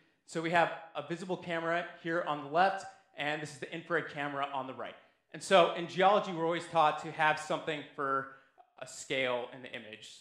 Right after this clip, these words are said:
So this is our little pocket knife there. And you can see that the infrared one is a lot larger than the visible camera. And so, be-, and that is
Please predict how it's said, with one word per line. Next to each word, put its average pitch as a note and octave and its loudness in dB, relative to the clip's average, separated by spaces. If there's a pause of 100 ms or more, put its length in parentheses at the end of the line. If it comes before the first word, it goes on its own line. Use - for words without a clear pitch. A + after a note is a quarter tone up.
So B2+ 0 (380)
this D3 -10
is - -8
our D3 4 (500)
little C#3+ -8
pocket C3+ -6
knife A2+ -8
there. B2 -6 (160)
And F3+ -4
you F#3+ -4
can F#3+ -8
see A3 -4 (240)
that D#3+ 2
the D#3 4
infrared F#3+ 2
one D#3 0
is C3+ -8
a D3 -4
lot D#3 4
larger D3 2
than C3+ -8
the B2 -12
visible C3 -6 (100)
camera. A2 -12 (420)
And D3 -8
so, D#3 6
be-, D#3+ -8 (140)
and D#3 -4
that F#3+ 2
is D#3 -2